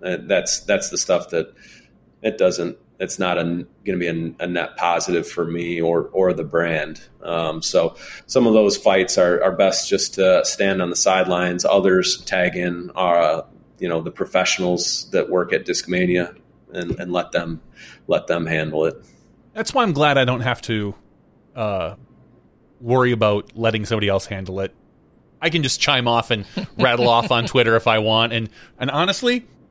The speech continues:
Speaker 2: at this point, there's nobody that can do anything about it other than me, because I, I'm,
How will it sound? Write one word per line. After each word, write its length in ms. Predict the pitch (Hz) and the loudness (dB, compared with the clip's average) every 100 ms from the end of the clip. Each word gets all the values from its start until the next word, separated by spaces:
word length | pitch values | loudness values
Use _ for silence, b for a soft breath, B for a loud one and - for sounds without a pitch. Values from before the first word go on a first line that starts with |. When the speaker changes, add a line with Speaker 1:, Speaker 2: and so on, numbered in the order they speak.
| _ - | _ -6
Speaker 2:
at 140 | 123 | 0
this 160 | 165 - | 2 2
point, 400 | 180 202 214 - _ _ _ _ _ _ _ _ _ _ | 2 2 0 -4 _ _ _ _ _ _ _ _ _ _
there's 220 | - 123 - _ _ _ _ - | -6 -6 -6 _ _ _ _ -2
nobody 340 | 123 170 190 | 2 4 4
that 140 | 185 175 | 4 2
can 100 | 165 | 4
do 140 | 147 | 4
anything 260 | 131 120 110 | 2 2 0
about 240 | 101 98 | 2 2
it 80 | 104 | 2
other 200 | 113 117 | 0 2
than 320 | 113 110 110 107 - | 2 2 0 -6 -12
me, 260 | 92 82 - - | -14 -14 -18 -16
because 440 | - 104 104 101 - B B B B - | -10 -4 -4 -4 -10 B B B B -6
I, 140 | 113 | -4
I'm, 280 | - 104 101 | -4 -4 -4